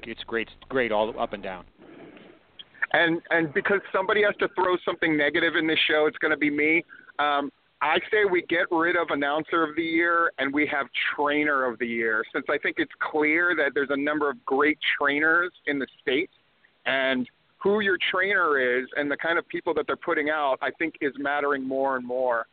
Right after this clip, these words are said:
Speaker 2: Uh, but again, congratulations to Gunnar Miller, our two thousand seventeen Wrestler of the Year, Jeff G. Bailey, our Manager of the Year, and all of the other winners. Larry, do you wanna say something to get us out of here?
Speaker 1: Uh,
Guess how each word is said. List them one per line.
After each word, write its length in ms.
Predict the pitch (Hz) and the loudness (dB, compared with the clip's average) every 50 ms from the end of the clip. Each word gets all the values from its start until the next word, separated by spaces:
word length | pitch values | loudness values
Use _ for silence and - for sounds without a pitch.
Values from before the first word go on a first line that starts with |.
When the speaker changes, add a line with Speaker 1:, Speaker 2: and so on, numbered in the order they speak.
| _ _ _ _ - | _ _ _ _ -2
Speaker 2:
Uh, 240 | 123 135 135 135 135 131 - | 0 0 0 0 -2 0 0
but 120 | 165 156 | 2 2
again, 340 | 156 147 - 190 180 175 165 | 2 2 2 2 2 2 2
congratulations 840 | - 175 147 151 175 185 190 180 - 185 180 180 175 - - 165 - - | 0 -2 0 2 2 2 2 2 2 2 4 4 2 0 -2 -8 -4 -4
to 80 | 165 139 | -6 -4
Gunnar 320 | 131 - 170 175 180 180 | -2 -2 0 2 2 2
Miller, 320 | 175 160 156 147 147 143 | 2 2 2 4 4 4
our 140 | 143 139 139 - | 4 2 0 0
two 140 | - 165 | 0 -2
thousand 300 | - 165 160 151 151 147 - | 0 2 0 0 0 -2 -2
seventeen 400 | - 151 143 151 - - 147 135 127 135 | -2 0 0 0 -4 -4 -6 -6 -2 0
Wrestler 420 | 185 226 226 - - 185 160 151 | 2 2 2 2 2 2 4 4
of 100 | 143 131 | 2 2
the 80 | - 139 | -2 -2
Year, 380 | 135 135 127 123 123 120 117 _ - - _ _ - - | 0 2 2 4 4 2 0 _ -6 -20 _ _ -6 0
Jeff 200 | 165 180 190 - - | 2 2 2 0 0
G. 120 | - 180 170 | -2 -2 -2
Bailey, 580 | 131 - 151 147 147 143 139 135 131 131 123 - _ - _ _ _ - | 2 2 2 2 4 4 4 4 4 2 2 0 _ -20 _ _ _ -4
our 240 | - 131 139 139 127 - _ - 147 | 0 2 2 2 0 -2 _ -10 -4
Manager 640 | 143 151 170 196 220 220 202 147 160 156 151 143 | -2 0 2 2 2 2 2 2 2 2 4 2
of 120 | 135 127 | 0 0
the 60 | 131 127 | 0 0
Year, 420 | 127 131 131 127 127 127 127 - - | 2 2 2 2 2 2 0 0 -2
and 160 | 135 131 143 - - | -2 -4 -4 -4 0
all 320 | 165 165 165 165 165 160 151 | 2 2 4 4 4 4 2
of 100 | 139 - | 0 0
the 140 | 147 139 135 | 0 2 2
other 240 | 131 131 135 135 135 | 2 2 2 0 0
winners. 540 | 123 123 123 123 120 110 104 101 98 110 - - _ - _ - _ _ | 0 0 0 0 0 -2 -4 -6 -10 -14 -16 -18 _ -20 _ -20 _ _
Larry, 400 | - 135 156 165 165 151 147 147 | -2 2 2 4 4 4 4 4
do 60 | 143 143 | 4 2
you 80 | 151 | 2
wanna 180 | 156 156 156 156 151 147 - - - | 2 2 0 -2 -4 -6 -10 -4 0
say 140 | 165 156 - - | 0 0 0 0
something 220 | 175 143 - 175 160 | -2 -2 -2 0 0
to 160 | 156 147 131 _ _ - | 2 0 0 _ _ -2
get 140 | 160 156 | 0 0
us 80 | 160 - - 165 | 0 0 -2 -2
out 160 | 156 165 165 | 0 0 0
of 60 | 165 | 0
here? 240 | 180 190 196 190 - _ _ _ _ _ _ _ _ _ _ _ _ _ _ - - - - - - - - | 2 0 0 -2 -4 _ _ _ _ _ _ _ _ _ _ _ _ _ _ -20 -20 -20 -20 -20 -20 -12 -2
Speaker 1:
Uh, 260 | - 170 180 180 175 | 0 2 4 2 2